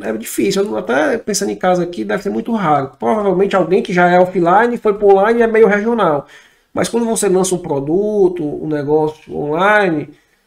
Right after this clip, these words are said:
você normalmente já começa nacional, né? Então a Golcase, ela sempre foi nacional. Se eu não me engano, se botar só Brasil, é, o Ceará é dois por cento da venda. Sempre foi, tá? É, nunca foi, é, muito mais.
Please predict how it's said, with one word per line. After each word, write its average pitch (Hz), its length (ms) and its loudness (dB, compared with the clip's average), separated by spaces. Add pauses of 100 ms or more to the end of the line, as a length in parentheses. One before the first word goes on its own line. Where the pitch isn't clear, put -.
você - 140 -8
normalmente 208 400 0
já 196 100 0
começa 180 800 0
nacional, 160 720 -4 (340)
né? 151 300 -6
Então 180 160 -4
a 208 80 2
Golcase, 202 400 0
ela 202 120 -2
sempre 320 340 -4
foi 254 100 -4
nacional. 233 580 -6 (920)
Se - 100 -12
eu 202 60 0
não 202 80 0
me 190 80 6
engano, 185 520 4
se 160 140 -6
botar 175 240 -2
só 202 160 -2
Brasil, 180 880 0
é, 151 340 -4
o 156 140 -8
Ceará 180 540 -2
é 160 40 -6
dois 190 220 0
por - 80 -16
cento 160 220 -6
da 156 120 -6
venda. 135 380 -10 (1000)
Sempre - 360 2
foi, 175 220 4
tá? 180 280 -4 (460)
É, 143 220 -10
nunca 214 300 -2
foi, 180 960 0
é, 156 280 -10
muito 156 260 -6
mais. 143 460 -8